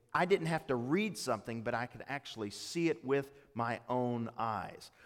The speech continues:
Well, that can be problematic because we read throughout the Gospels that the people who actually saw the signs, barring just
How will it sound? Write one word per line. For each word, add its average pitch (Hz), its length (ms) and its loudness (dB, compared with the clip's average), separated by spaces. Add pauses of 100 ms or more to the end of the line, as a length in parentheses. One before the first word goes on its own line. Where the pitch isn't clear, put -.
(100)
Well, 202 120 10
that 254 180 4
can 254 120 0
be 220 100 -2
problematic 185 880 0 (360)
because 143 360 4
we 175 180 2
read 180 320 2
throughout 185 400 6
the 196 100 2
Gospels 170 580 2
that - 180 -4
the 160 60 -6
people 190 340 -4
who 175 140 4
actually 156 440 -2
saw 254 420 4
the 190 120 2
signs, 110 720 -2 (880)
barring 214 600 4
just 208 360 -6